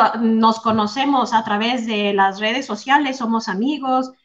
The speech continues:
nos escribimos, mm, con mucha frecuencia. Yo, de hecho, me escribo con escritoras, escritores, más frecuentemente que con muchas personas de México, de mi familia, pero los libros no llegan.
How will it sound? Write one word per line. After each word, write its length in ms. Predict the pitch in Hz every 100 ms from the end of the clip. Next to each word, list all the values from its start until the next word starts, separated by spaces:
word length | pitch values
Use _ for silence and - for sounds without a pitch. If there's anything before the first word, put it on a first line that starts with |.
| _
nos 140 | 214
escribimos, 680 | 208 - 226 220 254 269 262 -
mm, 200 | 220 214
con 180 | 220 214
mucha 260 | 226 285
frecuencia. 480 | - 240 - 349 320
Yo, 100 | 254
de 60 | 262
hecho, 180 | 262 285
me 80 |
escribo 400 | 233 - 269 294 311
con 320 | 269 226 226 _ _
escritoras, 680 | 226 - 226 247 285 302 302
escritores, 600 | 285 247 226 254 311 311
más 200 | 247 285
frecuentemente 520 | 285 285 269 285 285 302
que 140 | 285
con 240 | 226 226 233
muchas 300 | 240 240 277
personas 460 | 247 254 254 285
de 280 | 277 247 214
México, 580 | 214 226 269 302 - 254
de 120 | 220
mi 140 | 214 208
familia, 500 | 208 233 311 277 285 _ _ _ _ _
pero 480 | 311 349 311 320 - -
los 180 | 226 226
libros 240 | 262 302
no 120 | 311 311
llegan. 540 | 269 277 330 277 277